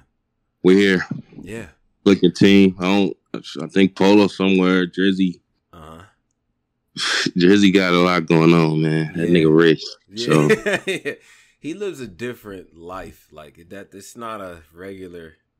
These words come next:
Speaker 2: but shout out to Driz, man. He doing his damn thing. You know what I mean? Shout out to all the
Speaker 1: Yeah.
Speaker 2: chat, man. Everybody that's gonna be in here, man. Make sure you share the stream. As
Speaker 1: Yeah.
Speaker 2: always, shout out to Black Compass Media, Whole Society. Join the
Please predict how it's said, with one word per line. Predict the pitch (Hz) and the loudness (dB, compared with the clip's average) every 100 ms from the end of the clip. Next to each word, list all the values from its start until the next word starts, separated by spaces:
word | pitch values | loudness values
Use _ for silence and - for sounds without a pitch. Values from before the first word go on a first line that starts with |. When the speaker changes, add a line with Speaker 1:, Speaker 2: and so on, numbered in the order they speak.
| 123 | _
Speaker 2:
but | 131 139 _ | -20 -20 _
shout | - 156 151 | -20 -18 -18
out | 120 | -18
to | 101 | -20
Driz, | 87 90 80 | -20 -18 -18
man. | 80 80 | -20 -20
He | 101 | -20
doing | 110 104 92 | -20 -20 -20
his | 87 | -20
damn | 80 87 85 | -20 -20 -20
thing. | 80 92 90 82 _ _ _ _ - | _ -20 -20 -20 _ _ _ _ -20
You | 87 | -20
know | |
what | 87 | -18
I | |
mean? | 90 85 | -18 -20
Shout | - 92 | -18 -18
out | 90 | -18
to | 73 | -20
all | 87 | -20
the | 85 82 | -10 -2
Speaker 1:
Yeah. | 80 80 | 0 0
Speaker 2:
chat, | 90 | -2
man. | 87 80 80 | -10 -18 -18
Everybody | 87 80 85 85 | -20 -20 -20 -20
that's | 85 | -20
gonna | 87 82 | -20 -20
be | 87 | -20
in | 87 | -20
here, | 85 85 | -20 -20
man. | 85 85 | -20 -20
Make | 87 87 | -20 -20
sure | - | -20
you | 82 | -20
share | - 85 | -20 -20
the | |
stream. | 76 - 120 123 123 120 _ _ _ _ | -20 -20 -20 -18 -18 -20 _ _ _ _
As | 110 120 120 110 | -16 -14 -14 0
Speaker 1:
Yeah. | 90 87 85 | 4 4 2
Speaker 2:
always, | 107 104 104 95 | -4 -12 -16 -16
shout | - 98 | -16 -16
out | 95 | -20
to | |
Black | 82 92 78 | -20 -20 -20
Compass | 104 87 87 90 | -20 -20 -20 -20
Media, | 92 90 87 | -20 -20 -20
Whole | 85 87 | -20 -20
Society. | - - - 87 90 | -20 -20 -20 -20 -20
Join | 78 85 | -20 -20
the | 82 | -20